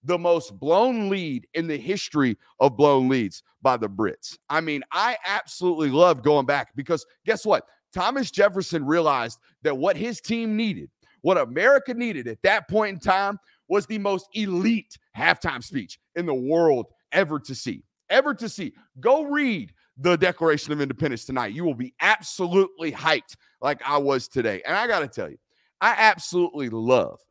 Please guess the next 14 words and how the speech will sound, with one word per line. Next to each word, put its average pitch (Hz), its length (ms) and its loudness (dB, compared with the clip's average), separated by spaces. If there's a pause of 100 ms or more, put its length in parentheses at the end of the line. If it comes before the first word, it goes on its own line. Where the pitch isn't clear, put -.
(200)
going 139 260 0
back 147 240 -2
and 104 140 -8
learning 135 260 -2
from 131 160 -6
history, 127 440 -4
reading 123 280 0
about 120 280 -2
history, 123 340 -6
doing 120 240 -8
all 139 220 -2
this 139 240 -2
good 123 180 -4
stuff, 110 300 0